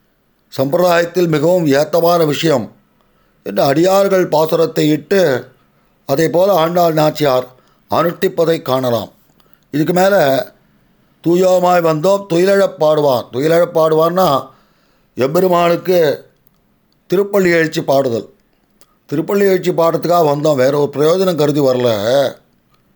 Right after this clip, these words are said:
வேற ஒரு பிரயோஜனம் கருதி வருவா, எங்க வருவா? அவருடைய திருவோலக்கத்துல வந்து அவளுக்கு வேண்டதை வாங்கிட்டு போவா. அவரோட திருப்பள்ளி எழுச்சி பண்ற இடத்துக்கா வருவா.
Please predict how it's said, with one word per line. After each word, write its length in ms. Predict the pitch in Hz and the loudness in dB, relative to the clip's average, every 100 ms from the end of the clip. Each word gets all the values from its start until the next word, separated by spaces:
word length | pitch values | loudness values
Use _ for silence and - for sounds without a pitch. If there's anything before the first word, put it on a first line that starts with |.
| _ _ _ _ _ - | _ _ _ _ _ -2
வேற 300 | 143 175 180 | 0 2 2
ஒரு 140 | 165 | 0
பிரயோஜனம் 600 | 143 160 196 202 208 175 | 0 2 2 2 -2 0
கருதி 200 | 180 175 | 0 2
வருவா, 280 | 170 160 165 | 2 2 2
எங்க 220 | 156 160 | 2 2
வருவா? 360 | 175 151 143 143 - - _ _ | 0 2 2 2 -2 -10 _ _
அவருடைய 240 | 151 190 185 | -2 0 0
திருவோலக்கத்துல 760 | 180 226 226 208 196 175 165 | 0 0 2 0 0 -2 0
வந்து 200 | 165 180 | 0 0
அவளுக்கு 360 | 208 185 170 156 | 0 2 0 0
வேண்டதை 320 | 175 170 160 | -2 0 0
வாங்கிட்டு 260 | 156 151 131 | 0 0 0
போவா. 160 | 120 104 - _ _ _ _ _ _ _ _ _ _ _ _ _ _ | 0 -2 -10 _ _ _ _ _ _ _ _ _ _ _ _ _ _
அவரோட 220 | 127 156 151 127 117 101 95 - | -2 2 2 0 -2 -6 -10 -6
திருப்பள்ளி 420 | 165 196 208 202 | -2 0 2 2
எழுச்சி 320 | 190 175 170 | 2 0 0
பண்ற 300 | 160 156 160 | -2 0 0
இடத்துக்கா 280 | 156 156 165 160 | 0 0 2 2
வருவா. 260 | 175 156 | 2 0